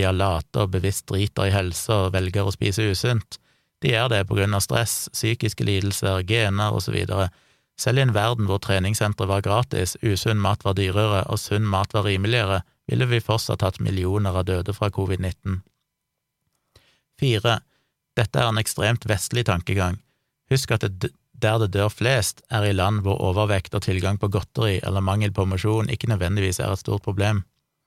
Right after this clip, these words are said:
Fem. covid er mest alvorlig for de med underliggende sykdommer eller som er gamle. Disse vil ha lite nytte av avgiftspolitikken på mat eller gratis te-, treningssentre. Seks. Marcola er en større trussel mot folkehelsen enn det sukker er.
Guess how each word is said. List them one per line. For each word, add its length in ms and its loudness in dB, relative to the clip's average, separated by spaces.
Fem. 300 0
covid 300 2
er 100 2
mest 300 0
alvorlig 460 2
for 120 0
de 140 2
med 180 0
underliggende 480 0
sykdommer 720 0
eller 180 0
som 220 0
er 80 0
gamle. 400 0
Disse 180 0
vil 160 2
ha 60 4
lite 340 0
nytte 440 -2
av 100 -6
avgiftspolitikken 1000 -2
på 140 -2
mat 320 -2
eller 160 0
gratis 400 -4
te-, 240 -6
treningssentre. 800 -4
Seks. 420 -4
Marcola 500 0
er 80 0
en 80 0
større 320 -2
trussel 380 -2
mot 120 -2
folkehelsen 680 -2
enn 80 0
det 160 0
sukker 320 -4
er. 260 -8